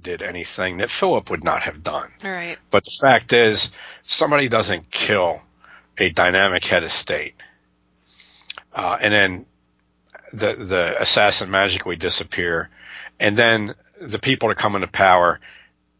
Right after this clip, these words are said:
Speaker 1: just sit and sit around a pool and drink and, uh, martinis and smoke cigars. Now,
Speaker 2: Right.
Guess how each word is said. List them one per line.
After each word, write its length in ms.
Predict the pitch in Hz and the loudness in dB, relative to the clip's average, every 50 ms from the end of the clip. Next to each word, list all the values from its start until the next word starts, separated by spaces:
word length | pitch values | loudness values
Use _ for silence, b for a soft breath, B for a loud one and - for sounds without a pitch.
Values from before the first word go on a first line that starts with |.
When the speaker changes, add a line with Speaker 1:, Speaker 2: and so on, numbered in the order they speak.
| _ - 104 | _ -14 -6
Speaker 1:
just 360 | 92 - - 113 95 - - | -2 0 2 2 4 4 4
sit 320 | - - - - - - _ - | 2 2 2 2 0 0 _ -10
and 280 | - 92 85 82 82 - _ - | -10 -10 -10 -10 -16 -14 _ -2
sit 220 | - - 120 101 | 0 0 2 2
around 180 | 101 95 92 90 | 2 0 0 0
a 40 | 85 | -2
pool 280 | - - 110 95 85 82 | -6 -6 -6 -6 -8 -8
and 120 | 78 76 | -6 -6
drink 460 | - - 101 92 85 82 - - - | -4 -2 -2 -2 -2 -4 -6 -10 -14
and, 200 | - 76 76 82 - _ - | -14 -14 -16 -18 -20 _ -12
uh, 140 | 95 92 104 110 | -10 -10 -10 -8
martinis 640 | 110 92 87 85 85 - - 98 92 90 87 80 | -4 -2 -2 -2 -2 0 0 0 2 2 0 -2
and 80 | - 80 | -2 -4
smoke 240 | - - 80 76 - | -4 -6 -6 -6 -4
cigars. 580 | - - 85 98 120 117 101 85 - - - | -4 -4 0 4 6 6 6 4 2 -2 -2
Now, 140 | 104 95 - - | 0 0 0 -2
Speaker 2:
Right. 320 | - - - 185 190 - | -4 -10 -12 -10 -10 -12